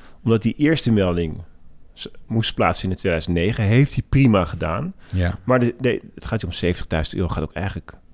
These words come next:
Speaker 1: relatief om niks.
Speaker 2: Ja.
Speaker 1: Maar, eh, er zijn hier werknemers in dienst geweest in tweeduizend tien en elf.
Speaker 2: Mhm.
Speaker 1: En zijn, het gevolg van zijn,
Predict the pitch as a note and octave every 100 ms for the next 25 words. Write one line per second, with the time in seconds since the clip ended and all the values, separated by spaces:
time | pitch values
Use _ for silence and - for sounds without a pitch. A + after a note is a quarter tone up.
0 | - F2 - G2 F2 - - F2+ F2 C#2
1 | - - - - - F#2 E2 G#2+ G#2+ -
2 | - - - - - - - - - -
3 | B2+ B2+ A#2+ A2+ G2 G#2+ G2+ G2+ G#2 -
4 | A2 G#2 - A2+ - A#2 A#2+ A#2 B2+ -
5 | F#3+ C3+ E2+ - G2+ - D#3 E2+ - -
6 | - G2+ E2+ A2 - - - - A2 -
7 | - G2+ C#3 F#3 - - - A#2+ - A2
8 | F3+ F#3 - A#2 G2+ G2